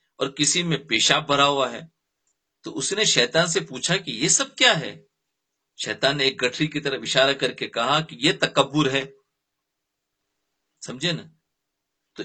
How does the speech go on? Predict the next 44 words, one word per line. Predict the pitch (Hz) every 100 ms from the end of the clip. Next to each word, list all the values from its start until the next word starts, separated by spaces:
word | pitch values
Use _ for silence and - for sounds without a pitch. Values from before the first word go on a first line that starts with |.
| -
ये | 131 170
तकब्बुर | 139 - 147 151 160
है। | 139 135
और | - 123
दूसरी | 139 - 180
गठरी | 147 139 170
की | 165
तरफ | 165 147
इशारा | 120 143 147
कहा | 147 143
कि | 160 135
ये | 110 135 156
हुब्बे | - 143 139 151
जा | - 120
है, | 131 139 131 - _ _ _ -
और | 123 123
किसी | 143 156
की | 156
तरफ | 147 139
इशारा | 110 - 165 151
करके | 143 135 127
कहा, | - 120 156
"ये | 131 135
हसद | 143 135 - 156
है," | 151 147 147 _ _ _ _ -
वगैरह | 113 123 117
वगैरह। | 110 101 98 87 _ _ _
लेकिन | 117 147 208 196
ये | 185
सब | - 247
चीज | 247 190 165 147
नजासतों | 113 123 151 165 160 147 147
की | - 160
शक्ल | - 127 - 131
में | 123 160
थी। | - 113 - - - _ - - _ _ _ _ _ _ _ -
तो |
उन | 185 170
साहब | 156 156 -
ने | 165
फिर | 226
शैतान | 165 156 175 208
से | 202
पूछा | 165 147 - 151 135 -